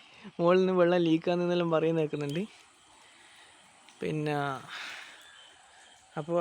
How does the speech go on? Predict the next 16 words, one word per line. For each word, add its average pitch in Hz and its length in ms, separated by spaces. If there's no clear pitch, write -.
അതാ 147 240
അവരെ 180 280
വഴിക്ക് 185 300
നടക്കട്ടെ. 170 400
അവരെന്തെല്ലാം 160 420
ആക്കുന്നെല്ലാം 175 460
പറഞ്ഞിരുന്നു. 156 360
ആടെല്ലാം 160 340
കണ്ടോ 147 200
ഇടിഞ്ഞിട്ടുണ്ട്. 160 460
ഞാൻ 143 220
സൂം 147 180
ചെയ്ത് 160 140
കാണിച്ചു 156 280
തന്നാൽ 160 220
ചെറിയ 156 180